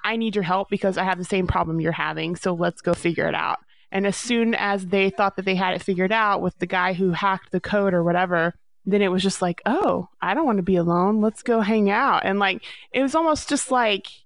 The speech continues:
you felt like they were really just trying to force that romantic aspect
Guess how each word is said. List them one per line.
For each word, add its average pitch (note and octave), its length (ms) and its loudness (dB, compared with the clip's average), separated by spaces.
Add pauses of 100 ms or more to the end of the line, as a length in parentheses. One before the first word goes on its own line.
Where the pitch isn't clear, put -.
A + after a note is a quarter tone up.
(140)
you A3+ 240 4
felt B3 160 0
like A#3 120 -2
they A#3+ 80 2
were G#3+ 120 4
really G#3 200 4
just F#3+ 160 -2
trying G#3 220 2
to F#3+ 60 2
force F#3+ 280 0
that G3 160 0
romantic F#3 500 0
aspect F3 500 -4